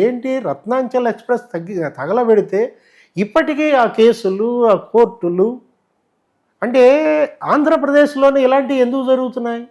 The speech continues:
వేరే రాష్ట్రాల్లో ఎక్కడ ఇలాంటి కుట్రలు, ఇలా మత చిచ్చు, ఇలా కుల విద్వేషాలు? అంటే ప్రజలు ఎందుకు ఇలా వాళ్ళ ఉచ్చులో పడుతున్నారు? ఆలోచించుకోవాలి.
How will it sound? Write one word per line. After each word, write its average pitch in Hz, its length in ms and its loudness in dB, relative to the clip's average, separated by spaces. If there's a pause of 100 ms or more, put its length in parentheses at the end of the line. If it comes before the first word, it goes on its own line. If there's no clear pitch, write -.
(600)
వేరే 233 240 4 (140)
రాష్ట్రాల్లో 247 480 0 (100)
ఎక్కడ 233 220 -4 (160)
ఇలాంటి 226 440 -2 (380)
కుట్రలు, 220 520 -2 (220)
ఇలా 196 180 0 (140)
మత 175 160 -6 (140)
చిచ్చు, 220 380 -8 (200)
ఇలా 175 140 -2 (160)
కుల 202 160 0 (100)
విద్వేషాలు? 190 840 0 (1200)
అంటే 247 180 4 (300)
ప్రజలు 240 380 2
ఎందుకు 311 300 -2 (180)
ఇలా 262 160 0 (160)
వాళ్ళ 233 160 2 (140)
ఉచ్చులో 233 320 -2 (100)
పడుతున్నారు? 180 520 -8 (1000)
ఆలోచించుకోవాలి. 202 840 -6